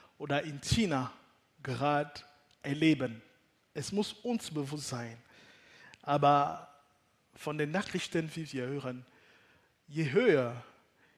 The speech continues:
ist die Verfolgung, desto größer wird die Gemeinde. Unglaublich. Und dieser Frieden als Christ in dieser Situation kann nur Gott schenken.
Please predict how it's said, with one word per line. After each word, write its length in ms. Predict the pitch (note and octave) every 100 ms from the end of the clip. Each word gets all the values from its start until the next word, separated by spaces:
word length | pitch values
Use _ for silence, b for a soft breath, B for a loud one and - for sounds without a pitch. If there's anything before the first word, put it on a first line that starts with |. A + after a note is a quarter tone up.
| b _ _
ist 240 | - D3 -
die 60 |
Verfolgung, 800 | C3+ C3 - D3+ D3+ C#3+ C#3+ D3+
desto 260 | D3+ C#3+ D3+
größer 560 | C3+ C3+ D#3+ - B2+ B2
wird 180 | B2
die 60 | B2
Gemeinde. 540 | A#2 A2+ A2+ A2+ A2+ A2 _ _ _ _ _ _ _ _ _ _ _ _ _ _ _ _ _ _ _ _ _ _
Unglaublich. 800 | - D3+ C#3 B2+ B2+ A2+ - - - _ b b b b b
Und 220 | - E3+
dieser 160 | F#3+ G#3+
Frieden 720 | G3 - A3 E3+ C#3+ F3+ F#3+
als 300 | - B2+ -
Christ 480 | - F#3 F#3 - - -
in 120 | F#3
dieser 220 | E3+ G3
Situation 600 | F#3+ D#3 C#3 B2 - C#3+ - B B -
kann 180 | C#3
nur 220 | C#3+ C3 B2+
Gott 240 | B2+ B2+
schenken. 420 | - B2 A2+ A2+